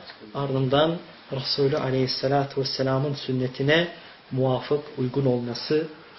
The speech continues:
gerekir. Evet, dersimiz Allah Resulü Aleyhisselatü Vesselam'a saygı, Peygamber Aleyhisselatü Vesselam'ın vefatından sonra biz Peygamber'e nasıl saygı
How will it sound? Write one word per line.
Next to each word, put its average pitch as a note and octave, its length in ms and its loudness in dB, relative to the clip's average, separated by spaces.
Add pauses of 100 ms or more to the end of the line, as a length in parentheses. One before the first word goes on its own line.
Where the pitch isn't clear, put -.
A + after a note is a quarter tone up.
(400)
gerekir. - 580 -4 (680)
Evet, - 360 4 (340)
dersimiz F3 720 4 (400)
Allah D#3 340 6
Resulü C#3+ 340 0
Aleyhisselatü D3 840 2
Vesselam'a C#3 720 2 (440)
saygı, C#3+ 840 6 (480)
Peygamber D#3 480 4
Aleyhisselatü D3+ 640 4
Vesselam'ın C#3+ 600 -2
vefatından C#3 720 2
sonra D3 600 2 (340)
biz F#3 320 4 (260)
Peygamber'e D3+ 840 6 (340)
nasıl E3 540 2 (320)
saygı C#3+ 720 2